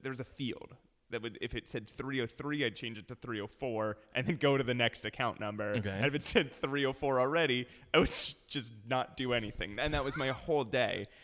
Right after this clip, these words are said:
Speaker 1: So, um, I got, I started getting into podcasts. Um, uh, yeah, and, uh, I got into them so much that m-, mu-, much like everyone who was getting into podcasts in the early two thousands or,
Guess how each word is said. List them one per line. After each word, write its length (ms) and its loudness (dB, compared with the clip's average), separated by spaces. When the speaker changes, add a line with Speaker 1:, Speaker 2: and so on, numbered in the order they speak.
Speaker 1:
So, 380 6
um, 360 2
I 60 2
got, 180 0
I 40 0
started 280 -2
getting 200 -2
into 380 -6
podcasts. 1160 -8
Um, 540 -8
uh, 460 4
yeah, 280 4
and, 400 -6
uh, 300 -6
I 100 -2
got 320 2
into 220 -2
them 400 -4
so 220 -8
much 340 -6
that 180 -4
m-, 240 -8
mu-, 220 2
much 240 0
like 200 -2
everyone 340 2
who 80 0
was 120 -4
getting 240 0
into 160 -4
podcasts 600 -6
in 80 -6
the 160 -6
early 280 -2
two 160 -8
thousands 580 0
or, 180 -6